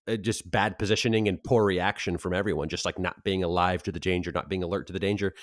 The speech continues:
And Man City must have been just like, "Oh, shit. Well, we didn't have to try that hard, and we got two goals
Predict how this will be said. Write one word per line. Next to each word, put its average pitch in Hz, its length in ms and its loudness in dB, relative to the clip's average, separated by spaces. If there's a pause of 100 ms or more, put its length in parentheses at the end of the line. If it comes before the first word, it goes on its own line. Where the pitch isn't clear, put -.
(340)
And 131 140 6
Man 139 160 6
City 147 220 2
must 123 200 2
have 107 100 -2
been 110 140 4
just 92 140 -6
like, 92 160 -2
"Oh, - 320 -6
shit. - 320 -6 (540)
Well, 95 100 0
we 151 80 4
didn't 202 140 4
have 104 80 0
to - 80 -18
try 78 180 0
that 78 140 -4
hard, 98 220 0
and 131 100 -4
we 107 40 -4
got 101 160 -6
two 135 140 -2
goals 131 460 -2